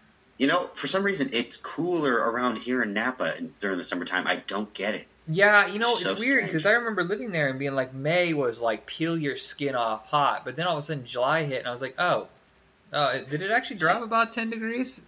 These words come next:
Speaker 2: I mean, still, eighty-one, eighty-five is hot.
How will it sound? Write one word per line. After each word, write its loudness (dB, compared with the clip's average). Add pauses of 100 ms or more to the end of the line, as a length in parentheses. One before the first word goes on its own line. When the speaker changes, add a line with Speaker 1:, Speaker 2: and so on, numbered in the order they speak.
Speaker 2:
I -6
mean, 0
still, 0
eighty-one, 0
eighty-five -2
is -10
hot. -4